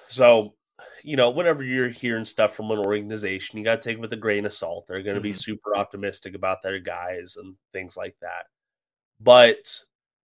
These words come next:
Speaker 1: Lacy himself said at the start of twenty twenty-two, like, "Hey, this is the best my body has felt, and I'm feeling ready to go." Uh, Mitch Mayer,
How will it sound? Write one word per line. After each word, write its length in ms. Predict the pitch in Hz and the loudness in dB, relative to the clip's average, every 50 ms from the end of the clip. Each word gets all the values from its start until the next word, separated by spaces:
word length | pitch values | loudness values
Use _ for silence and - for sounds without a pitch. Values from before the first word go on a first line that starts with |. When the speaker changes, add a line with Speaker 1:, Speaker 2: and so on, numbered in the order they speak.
| _ _ _ - | _ _ _ 0
Speaker 1:
Lacy 400 | 107 110 151 180 - - 170 165 | 2 2 4 2 0 -4 -4 -4
himself 720 | 170 165 156 139 - - 131 151 170 147 131 - - - - | -4 -4 -4 -4 0 4 4 6 6 4 2 -2 -10 -18 -14
said 560 | - - - 120 117 117 113 113 107 107 104 _ - | -10 0 4 6 8 8 8 6 2 -2 -8 _ -4
at 180 | 104 107 - | -4 -4 -4
the 80 | - 104 | -6 -8
start 340 | - - - 110 113 123 127 | -6 -2 0 2 2 2 0
of 60 | 123 | -4
twenty 340 | - - 117 117 117 117 107 | -6 -6 -4 -4 -4 -4 -6
twenty-two, 540 | - 117 113 110 107 - - 127 123 104 92 | -4 -4 -4 -4 -4 -4 -6 -6 -6 -6 -8
like, 180 | 87 87 - | -10 -10 -4
"Hey, 180 | 104 127 127 110 | -2 0 0 0
this 240 | 101 117 131 - 147 | 0 -4 -8 -8 -6
is 80 | 131 | -4
the 120 | 113 104 98 | -2 -2 -2
best 440 | 98 92 101 107 113 120 117 - | -4 -2 2 4 4 4 2 0
my 140 | 110 110 117 | -2 -2 0
body 420 | 113 113 107 110 110 110 110 107 101 | 2 4 4 6 4 4 2 -2 -6
has 200 | 95 92 - - | -6 -8 -10 -6
felt, 500 | - - 113 123 139 143 - - - - _ _ _ _ _ _ _ _ _ _ _ _ _ - | -2 2 4 4 4 2 -2 -8 -20 -20 _ _ _ _ _ _ _ _ _ _ _ _ _ -6
and 300 | 98 98 98 95 98 - - | -4 -2 -2 -2 -4 -4 -2
I'm 180 | 101 117 127 120 | 0 0 0 0
feeling 400 | 120 - 127 127 120 117 110 107 | -2 -4 -2 -2 0 -2 -2 0
ready 240 | 110 110 113 113 104 | 0 0 0 0 -4
to 80 | 104 98 | -8 -4
go." 460 | 92 107 107 113 120 127 123 120 - _ _ _ _ _ _ _ _ - | 0 2 4 6 6 4 2 -2 -8 _ _ _ _ _ _ _ _ -12
Uh, 200 | - - 92 95 101 | -10 -8 -8 -8 -8
Mitch 400 | 104 110 120 123 123 - - 123 | -6 -4 -4 -4 -4 -6 -8 -4
Mayer, 480 | 113 110 117 123 127 139 147 147 - | 0 2 2 2 2 0 -2 -4 -8